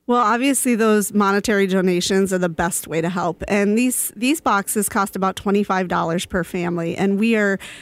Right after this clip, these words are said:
um, really fortunate that right now, if you donate between now and the twenty-fourth of November,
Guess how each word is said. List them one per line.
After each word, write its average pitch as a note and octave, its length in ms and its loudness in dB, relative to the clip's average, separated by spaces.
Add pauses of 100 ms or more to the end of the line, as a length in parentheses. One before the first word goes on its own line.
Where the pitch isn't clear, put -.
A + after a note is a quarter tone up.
(140)
um, G3+ 240 2
really A#3+ 280 2
fortunate G3 500 0
that F#3 140 0
right G3 320 0
now, G3 560 2
if G3 260 0
you G#3 260 2
donate G3 520 2
between G3 340 0
now F#3+ 320 2
and A#3 100 2
the G3 60 2
twenty-fourth G3+ 800 0
of G#3+ 100 0
November, G3 600 0